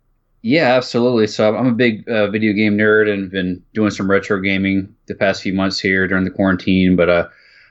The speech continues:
uh, the new title for The Last of Us series Part Two comes out tonight, or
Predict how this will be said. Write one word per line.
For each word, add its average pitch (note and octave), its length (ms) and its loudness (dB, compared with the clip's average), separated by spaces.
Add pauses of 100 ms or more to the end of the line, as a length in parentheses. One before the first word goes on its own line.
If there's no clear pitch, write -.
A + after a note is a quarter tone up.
(120)
uh, D#2 180 0
the G2 100 2
new A2 200 6
title A2+ 320 2
for G#2 200 -4
The F#2+ 120 -4
Last G2+ 320 -2
of F#2 80 -10
Us F#2 160 -8
series F#2 280 -2
Part - 280 -2
Two G2 200 -4
comes F2+ 260 -2
out F2+ 160 -2
tonight, E2+ 420 -2
or E2 220 -2